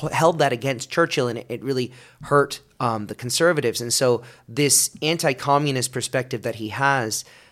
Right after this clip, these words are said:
hurts him politically in J-, July of nineteen forty-five, but in terms of viewing the danger that the Soviet Union presents,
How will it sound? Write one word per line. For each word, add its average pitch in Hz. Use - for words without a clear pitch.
hurts 202
him 165
politically 143
in 110
J-, -
July 113
of 113
nineteen 110
forty-five, 117
but 113
in 110
terms 139
of 113
viewing 135
the 120
danger 127
that 113
the -
Soviet 117
Union 110
presents, 113